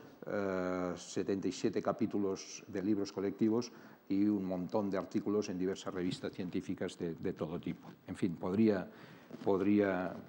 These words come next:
podría seguir. Desde el año dos mil dieciséis es académico de la Real Academia de Buenas Letras de, de Barcelona. Eh,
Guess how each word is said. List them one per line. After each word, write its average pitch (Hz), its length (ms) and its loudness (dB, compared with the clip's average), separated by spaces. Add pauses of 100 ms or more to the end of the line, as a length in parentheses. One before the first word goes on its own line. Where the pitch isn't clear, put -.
(300)
podría 107 320 6
seguir. 131 420 12
Desde 110 220 8
el 104 60 6
año 110 180 6
dos 107 180 4
mil 107 100 4
dieciséis 110 540 4
es 95 100 -2
académico 107 500 2
de 107 80 6
la 95 120 4
Real 98 180 2
Academia 104 420 4
de 101 60 6
Buenas 98 320 4
Letras 104 400 0 (640)
de, 101 320 0 (120)
de 107 120 -2
Barcelona. 139 580 6 (500)
Eh, 117 60 -4